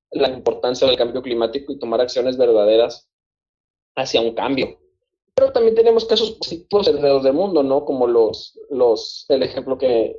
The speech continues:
que sale mucho en las noticias de los países nórdicos que hacen todo bien. <laughs> Entre esas cosas que hacen bien, eh, es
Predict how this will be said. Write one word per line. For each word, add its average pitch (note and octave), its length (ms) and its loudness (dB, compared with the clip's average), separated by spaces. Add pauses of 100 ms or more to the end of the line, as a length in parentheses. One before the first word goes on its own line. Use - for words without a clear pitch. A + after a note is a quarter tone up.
(120)
que D3+ 120 -6
sale D3 160 0
mucho D3 180 -2
en D#3+ 40 4
las D3 80 4
noticias C#3+ 360 0
de C#3+ 80 2
los C3 140 0
países C3+ 360 -2
nórdicos D3 540 2
que C3+ 80 2
hacen C#3+ 240 -4
todo C#3 180 2
bien. - 320 2 (280)
<laughs> - 720 -2
Entre - 240 0
esas G#3+ 220 2
cosas F#3+ 360 0
que F3 100 2
hacen E3 240 0
bien, D#3 300 2
eh, C#3 480 4
es - 400 -2